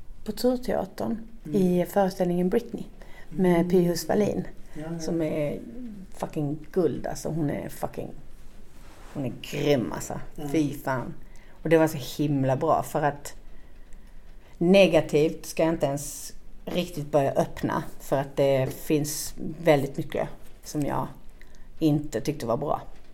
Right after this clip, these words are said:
Speaker 1: Ehm, så jag ska inte riktigt gå in där, för det är liksom en sån stor flod, känns det som.
Speaker 2: Mm,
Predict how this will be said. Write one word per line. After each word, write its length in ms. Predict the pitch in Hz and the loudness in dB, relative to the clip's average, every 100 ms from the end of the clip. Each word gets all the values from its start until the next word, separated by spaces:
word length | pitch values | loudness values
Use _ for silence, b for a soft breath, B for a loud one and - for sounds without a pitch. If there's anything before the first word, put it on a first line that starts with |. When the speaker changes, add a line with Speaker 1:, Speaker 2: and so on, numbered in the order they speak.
| b b b b b - | b b b b b -4
Speaker 1:
Ehm, 680 | 165 143 139 135 131 135 139 - - - - - - - - - - | -2 -2 -2 0 0 0 -2 -6 -14 -16 -16 -16 -14 -14 -14 -16 -14
så 120 | - 143 | 0 0
jag 80 | |
ska 100 | 135 | 4
inte 160 | 147 143 | 2 2
riktigt 360 | 151 156 156 - | 0 -2 -4 4
gå 140 | 151 | 6
in 260 | 147 139 143 | 6 4 6
där, 200 | 123 - | 6 4
för 160 | - | 0
det 100 | 131 131 | 0 2
är 40 | |
liksom 320 | 131 127 117 | 0 -2 -2
en 120 | 107 | -2
sån 300 | - 92 92 - - b b - | -2 -2 -2 -6 -10 b b -8
stor 580 | - - 127 87 82 - - - | -8 -4 -2 0 -2 -4 -12 -12
flod, 520 | - 131 117 101 - - - | -6 -2 0 -2 -6 -14 -18
känns 220 | - 160 139 | -10 -8 -6
det 80 | |
som. 200 | 143 - - - - | -6 -6 -8 -12 -14
Speaker 2:
Mm, 140 | 160 | -8